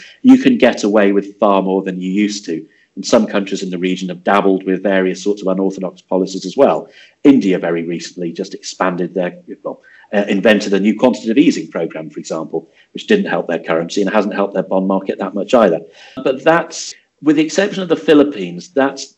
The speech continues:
really the exception that proves the rule. So actually, it hasn't yet been an issue. Say the Indonesian bond market hasn't sold off much worse than Singapore's or Australia's for that matter. So it's not evident yet, but that's not to say it won't be.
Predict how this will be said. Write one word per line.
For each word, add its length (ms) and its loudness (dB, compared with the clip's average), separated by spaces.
really 280 0
the 100 2
exception 600 -4
that 120 -6
proves 240 -4
the 60 -8
rule. 200 0
So 240 0
actually, 260 -8
it 60 -10
hasn't 360 -8
yet 280 2
been 140 -2
an 100 0
issue. 480 -2
Say 180 6
the 200 6
Indonesian 680 4
bond 280 0
market 320 -4
hasn't 260 -6
sold 240 2
off 140 -2
much 280 -2
worse 260 0
than 100 -6
Singapore's 720 2
or 160 8
Australia's 600 2
for 100 -14
that 180 -14
matter. 300 -16
So 220 4
it's 220 -6
not 360 -2
evident 400 0
yet, 400 0
but 80 -4
that's 160 -6
not 180 0
to 80 -8
say 200 2
it 180 0
won't 320 2
be. 260 -6